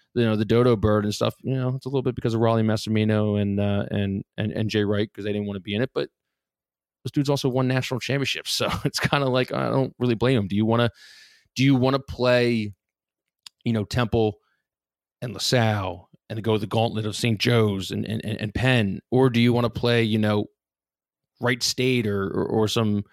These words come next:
some Sisters of the Poor program that they'd probably lose to this year, um, to, you know, kinda get, just get the guys ready? You know, that's, that's also a thing. Like, you don't wanna take a, a loss or two losses in, in November, and then your, your, your R P I or your, your KenPom's fucked for the tournament.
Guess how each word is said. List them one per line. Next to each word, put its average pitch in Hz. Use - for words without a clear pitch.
some -
Sisters 120
of 117
the 107
Poor 127
program 104
that -
they'd 110
probably 127
lose 95
to 104
this -
year, 101
um, 104
to, 107
you 120
know, 107
kinda 110
get, 104
just -
get 110
the 98
guys 101
ready? 101
You 101
know, -
that's, -
that's 117
also 127
a 95
thing. 95
Like, 95
you 120
don't 135
wanna 135
take 120
a, 107
a -
loss 110
or 95
two 117
losses 101
in, 92
in 110
November, 101
and 98
then 98
your, 95
your, 92
your 107
R 113
P 113
I 110
or 101
your, 98
your 101
KenPom's 104
fucked -
for 90
the 87
tournament. 95